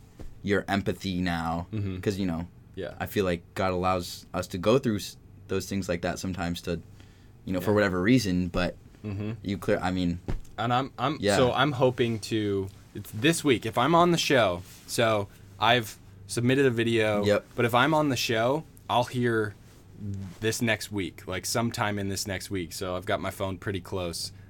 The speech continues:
Speaker 2: Um, so, like, was I gonna say? I was gonna say something. It was gonna be awesome.
Speaker 1: Well, yeah, so,
Speaker 2: <laughs>
Speaker 1: yeah, so Jeff and I, Jeff and I submitted videos.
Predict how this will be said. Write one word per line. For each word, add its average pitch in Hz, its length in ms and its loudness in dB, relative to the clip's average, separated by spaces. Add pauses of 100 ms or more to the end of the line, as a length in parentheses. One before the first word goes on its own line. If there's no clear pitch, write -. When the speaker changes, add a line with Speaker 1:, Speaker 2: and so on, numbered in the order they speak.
(140)
Speaker 2:
Um, 85 480 -6 (1000)
so, 95 320 -6
like, 87 280 -6 (760)
was 90 120 -10
I 90 60 -6
gonna 87 180 -6
say? 92 220 -4
I - 360 -16
was - 80 -16
gonna 135 140 0
say 113 220 -2
something. - 520 -8 (140)
It 110 100 -10
was 120 100 -14
gonna 113 140 -8
be 78 120 -4
awesome. 87 320 -4
Speaker 1:
Well, 139 140 8
yeah, 151 140 12
so, 135 340 10 (120)
Speaker 2:
<laughs> - 120 -10
Speaker 1:
yeah, 127 180 10
so 139 140 4
Jeff 170 260 10
and 190 80 12
I, 147 180 10 (200)
Jeff 165 240 10
and 175 100 10
I 147 300 12
submitted 139 500 6 (580)
videos. 101 680 6